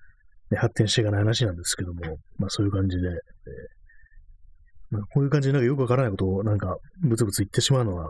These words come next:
これも副反応なんじゃないかなっていうようなことを思うんですけども、どうですかね、これは。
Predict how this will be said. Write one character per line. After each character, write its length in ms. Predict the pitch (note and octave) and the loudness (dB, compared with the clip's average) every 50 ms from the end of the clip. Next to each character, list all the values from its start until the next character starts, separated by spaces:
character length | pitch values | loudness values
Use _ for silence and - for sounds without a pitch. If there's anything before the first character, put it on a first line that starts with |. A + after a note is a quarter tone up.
| - - | -10 -4
こ 120 | - - | 0 0
れ 60 | A#2 B2+ | 2 2
も 80 | A#2+ | 2
副 200 | A2 - - D#3 | 0 0 2 2
反 120 | D#3 D3+ A#2+ | 2 2 2
応 60 | F2+ | -2
な 100 | G#2 - | -2 -2
ん 20 | F#2 | -2
じ 80 | - | -2
ゃ 40 | G#2 | -2
な 80 | F2 F2 | -4 -6
い 20 | |
か 60 | F2 | -8
な 80 | E2+ E2+ | -8 -10
っ 20 | E2+ | -10
て 120 | - - | -10 -8
い 60 | G2 F2 | -8 -8
う 20 | |
よ 80 | F2 F2 | -8 -8
う 20 | |
な 20 | |
こ 80 | F2+ F2+ | -10 -10
と 100 | - - | -10 -10
を 60 | F2 - - - - - - - - - - - - - - | -10 -10 -12 -14 -12 -12 -12 -10 -10 -12 -12 -14 -10 -4 0
思 220 | - G#2+ B2 B2 | 0 2 2 2
う 20 | G#2 | 0
ん 40 | |
で 100 | E2 F2+ | -2 -4
す 100 | - - | -4 -4
け 80 | - F#2 | -4 -4
ど 120 | F2+ F2 | -6 -6
も、 200 | E2+ E2+ E2+ D#2+ - - - - - - - - | -6 -8 -8 -8 -10 -14 -20 -20 -20 -14 -8 -4
ど 280 | G2+ G2 G2 A2 A2 F#2+ | -4 0 0 0 0 0
う 20 | |
で 60 | - - | -2 -4
す 60 | - | -8
か 100 | - - | -8 -8
ね、 80 | - - - - - - | -10 -10 -10 -10 -8 -6
こ 80 | - | -6
れ 60 | - - | -6 -4
は。 120 | - | -6